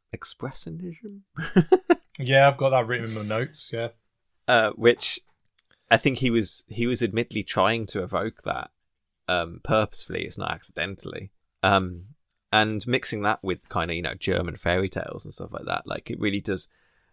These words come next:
Speaker 1: add to that kind of weirdness about it. And, uh, I just, I, I don't know, watching it, I was like, "I can't believe they, I can't believe this wasn't a movement. I can't believe more people didn't shoot in, like, a modern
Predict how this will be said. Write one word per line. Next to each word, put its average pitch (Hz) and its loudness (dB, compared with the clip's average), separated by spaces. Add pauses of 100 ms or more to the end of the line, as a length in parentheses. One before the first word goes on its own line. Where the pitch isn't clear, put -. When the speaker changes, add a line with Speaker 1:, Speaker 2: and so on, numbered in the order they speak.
(140)
Speaker 1:
add 95 6
to - -4
that 95 0
kind 85 -6
of 85 -8 (320)
weirdness 101 -2
about - -6
it. - -10 (800)
And, 104 4
uh, 113 2 (1800)
I 123 2
just, - -4
I, 73 -4 (160)
I - -8
don't 98 -8
know, 92 0
watching 120 0
it, 107 -4
I 80 -6
was 90 -6
like, 87 -8
"I - -8
can't 117 -6
believe 95 -2
they, 92 -4 (280)
I 101 4
can't 120 0
believe 110 -2
this - -6
wasn't 101 -4
a 95 -4
movement. 95 -4
I 104 -4
can't 117 -6
believe 120 -2
more 101 0
people 104 0
didn't 82 -6
shoot 95 -2
in, 92 -10
like, - -8
a 92 -2
modern 92 -4